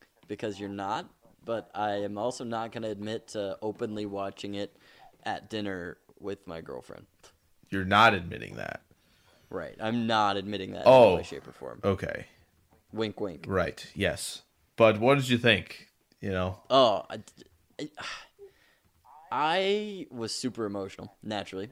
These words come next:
Speaker 1: I mean, I grew up watching the Saints, so
Speaker 2: Yeah,
Speaker 1: uh,
Speaker 2: this is
Speaker 1: for
Speaker 2: your
Speaker 1: those of you that
Speaker 2: team.
Speaker 1: don't know, this Drew Brees means a lot to me, a lot to my family. Uh, that Super Bowl that he won, probably a top ten moment in my life, especially in my sporting life.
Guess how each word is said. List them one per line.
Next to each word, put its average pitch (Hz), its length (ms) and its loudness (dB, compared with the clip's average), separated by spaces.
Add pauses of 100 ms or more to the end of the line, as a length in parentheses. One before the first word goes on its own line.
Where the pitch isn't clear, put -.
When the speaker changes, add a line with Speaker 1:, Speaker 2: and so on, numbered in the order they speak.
Speaker 1:
I - 60 -10
mean, 120 120 -4
I 117 80 -2
grew 147 260 -2
up 123 160 -4
watching 107 300 -8
the 104 60 -10
Saints, 64 340 -12
so 95 200 -10
Speaker 2:
Yeah, 87 300 4 (120)
Speaker 1:
uh, 113 140 -4
Speaker 2:
this - 160 -4
is 127 120 -2
Speaker 1:
for 120 60 2
Speaker 2:
your 113 100 6
Speaker 1:
those - 80 -2
of 139 60 4
you 139 80 6
that 117 100 6
Speaker 2:
team. 87 60 -4
Speaker 1:
don't 120 260 0
know, 98 280 -6 (160)
this 160 480 -8 (200)
Drew 190 160 -4
Brees 123 320 -2
means 104 360 -8 (140)
a 101 120 -4
lot 104 440 -2
to 110 80 -12
me, 107 200 -8
a 113 80 -6
lot 101 200 -4
to 104 60 -14
my 90 120 -12
family. 101 540 -10 (580)
Uh, 78 500 -6 (720)
that 135 240 -6
Super 135 280 -8
Bowl 127 200 -4
that 127 120 -2
he 123 80 -2
won, 120 440 -4 (800)
probably 120 480 0
a 101 60 -6
top 95 280 -6
ten 98 200 -8
moment 101 360 -8
in 104 60 -10
my 101 120 -4
life, 101 340 -4
especially 110 420 -10
in 101 80 -10
my 95 100 -10
sporting 98 420 -12
life. 98 320 -14